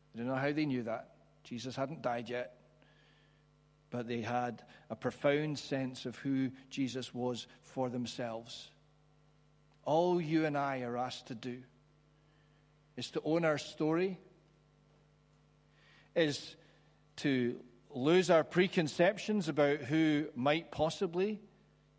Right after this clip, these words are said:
be someone that Jesus is interested in. Maybe go into the world, literally, metaphorically, emotionally, of somebody else,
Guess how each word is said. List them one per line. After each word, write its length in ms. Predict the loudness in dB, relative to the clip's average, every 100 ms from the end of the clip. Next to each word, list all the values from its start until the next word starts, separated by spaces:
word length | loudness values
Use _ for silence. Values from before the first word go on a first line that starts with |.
| _ _ _ _ _ 0
be 300 | 2 2 0
someone 400 | 0 2 2 0
that 140 | -2
Jesus 420 | 0 0 -2 -6
is 140 | -2 -2
interested 580 | 0 0 0 -2 -2
in. 220 | 0 -2 -6 -14 -20 _ _ _ _ _ _ _ _ _ _ _ _ _ _ _ _ _ _ _ _ _ _ _ _ _ _ _ _ _ _ _ -2
Maybe 240 | 2 2
go 260 | 4 4 4
into 320 | 4 2 2
the 120 | 2
world, 600 | 4 6 6 4 0 -6 -16 -20 _ _
literally, 540 | 0 0 2 2 2 4
metaphorically, 960 | 2 2 -2 2 6 6 4 0 2
emotionally, 800 | 4 2 2 0 0 2 2 0 -4 -16 -20 -20 _ _ -12
of 80 | 2
somebody 440 | 4 6 6 8
else, 600 | 8 6 -4 -14 -18